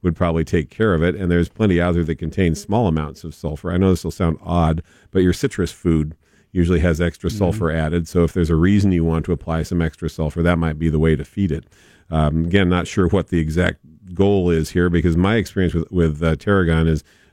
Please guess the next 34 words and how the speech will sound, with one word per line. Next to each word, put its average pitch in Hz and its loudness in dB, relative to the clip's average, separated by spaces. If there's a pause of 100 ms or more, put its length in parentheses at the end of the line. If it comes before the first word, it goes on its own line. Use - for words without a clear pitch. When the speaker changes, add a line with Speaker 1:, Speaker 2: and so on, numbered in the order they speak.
Speaker 1:
I 98 0
just 107 0
plant 85 0
it - 0
out 78 -2
in 71 -8
the 82 -8
garden, 73 -2
not 85 0
in 78 -2
containers, 80 0
and 80 -2
it's 73 -4
out 87 -2
in 85 -8
sun, 85 0
and 78 0
it 78 -2 (220)
pretty 95 0
much 78 0
takes - -6
care 85 0
of 69 -4
itself. - -12 (360)
So 85 2
I 85 2
don't 87 2
think 87 0
it 82 0
has 85 0
any 78 -2
special - -4
nutritional 82 -2
needs. 76 -6